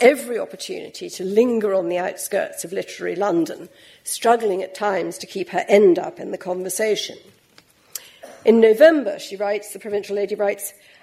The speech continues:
"Am asked what I think of Harriet Hume by Rebecca West, but am unable to say, as I have not read it.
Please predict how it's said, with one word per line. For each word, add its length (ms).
"Am 160
asked 480
what 180
I 140
think 300
of 100
Harriet 440
Hume 500
by 160
Rebecca 420
West, 540
but 140
am 220
unable 440
to 120
say, 380
as 140
I 80
have 180
not 200
read 200
it. 220